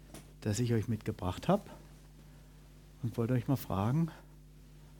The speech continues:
was ihr da seht. Seht ihr was? Ja.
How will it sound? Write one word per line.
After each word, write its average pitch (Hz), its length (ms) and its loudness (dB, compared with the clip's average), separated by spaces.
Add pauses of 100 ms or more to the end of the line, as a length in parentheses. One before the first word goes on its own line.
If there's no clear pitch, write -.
(1080)
was 110 160 0
ihr 147 60 4
da 147 140 2
seht. 160 340 0 (1700)
Seht 175 220 8
ihr 101 140 6
was? 92 220 -2
Ja. 135 240 4